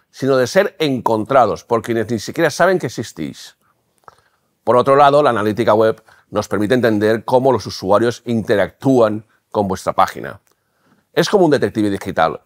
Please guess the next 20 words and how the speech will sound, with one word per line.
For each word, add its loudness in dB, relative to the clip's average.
buscando -2
pistas 0
en -2
los -4
datos -2
para 4
mejorar 2
tanto 0
la -2
experiencia 0
del 2
usuario 0
como 2
el -2
rendimiento 0
de 4
la 4
web -2
y, -4
definitivamente, -2